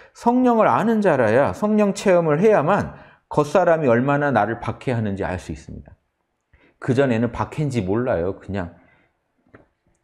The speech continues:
일진이 나를 박해하는 것 같지만, 또 일진 따라다니면 재미도 있다 하고 강자한테 붙어서 따라다니고 있었단 말이에요. 뭔가 힘들면서도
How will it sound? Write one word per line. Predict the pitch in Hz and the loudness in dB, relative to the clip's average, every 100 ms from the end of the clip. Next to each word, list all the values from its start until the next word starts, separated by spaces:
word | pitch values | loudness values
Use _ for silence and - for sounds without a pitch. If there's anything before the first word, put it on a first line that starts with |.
| _ _ - | _ _ -4
일진이 | 113 123 165 156 135 | -2 -2 -2 -2 0
나를 | 104 104 | 0 -2
박해하는 | - 104 - 147 127 120 | -4 -8 -4 -2 0 0
것 | |
같지만, | 104 - 110 131 117 | 0 -2 -4 -2 -2
또 | 120 | 0
일진 | 107 113 143 | -2 -2 -2
따라다니면 | 143 147 151 143 120 113 | 0 2 2 2 2 -2
재미도 | - 101 123 123 | -4 -4 -2 -2
있다 | 95 110 | -4 -6
하고 | 113 120 143 - - _ _ | -10 -6 -8 -8 -20 _ _
강자한테 | - 120 127 135 120 113 | -2 0 2 0 -2 -8
붙어서 | 117 - 113 120 | -8 -4 -2 0
따라다니고 | 135 160 165 147 123 | 2 2 0 0 0
있었단 | 101 107 98 82 | -2 -4 -6 -6
말이에요. | 78 67 62 58 _ _ _ _ | -8 -8 -10 -12 _ _ _ _
뭔가 | 139 156 | -6 -4
힘들면서도 | 147 233 220 214 190 156 151 147 170 170 | -2 0 0 0 0 0 0 2 -2 -2